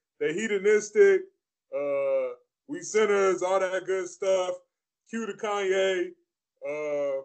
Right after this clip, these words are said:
follow God, all that good stuff. But, uh, like, people gonna do what they gonna do, and people are always gonna be people. And eventually you see stuff that you want. Like,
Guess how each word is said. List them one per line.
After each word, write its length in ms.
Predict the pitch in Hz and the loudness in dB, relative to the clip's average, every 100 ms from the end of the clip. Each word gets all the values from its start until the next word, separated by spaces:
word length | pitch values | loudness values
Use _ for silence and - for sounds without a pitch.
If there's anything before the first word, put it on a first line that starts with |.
| - | -6
follow 300 | 180 190 180 | -4 -2 -2
God, 320 | 175 180 180 | -2 0 0
all 160 | 175 180 | 0 0
that 180 | 185 175 | -2 -2
good 160 | 175 | -6
stuff. 380 | 170 190 170 151 | -4 0 0 -2
But, 200 | 165 165 | -2 0
uh, 420 | 160 156 151 147 | 0 -2 -6 -6
like, 380 | 147 151 151 147 - _ _ _ _ - - | -8 -8 -8 -10 -16 _ _ _ _ -16 -10
people 240 | 262 269 | -6 -2
gonna 200 | 226 202 | 0 0
do 120 | 220 | 0
what 100 | 202 | 0
they 100 | 202 | 0
gonna 260 | 190 185 170 | -2 -4 2
do, 360 | 202 185 165 | 4 6 4
and 120 | 156 147 | -6 -10
people 220 | - 180 | -4 -2
are 40 | |
always 260 | 160 175 170 | 0 0 -2
gonna 180 | 165 151 | -6 -8
be 120 | 151 | -12
people. 440 | 170 160 131 107 _ _ _ _ _ _ - - | -12 -12 -10 -12 _ _ _ _ _ _ -18 -10
And 600 | 139 139 139 135 131 131 _ _ _ _ _ _ - - - | -6 -4 -4 -4 -6 -14 _ _ _ _ _ _ -20 -20 -8
eventually 420 | 131 165 202 208 185 | -2 2 2 0 -6
you 120 | 196 | -6
see 220 | 196 214 | -8 -8
stuff 300 | 202 214 202 | -2 2 4
that 180 | 208 190 | 4 4
you 120 | 208 | 0
want. 520 | 175 233 156 - - | 0 2 2 -2 -6
Like, 360 | 139 139 135 131 | 0 2 2 -2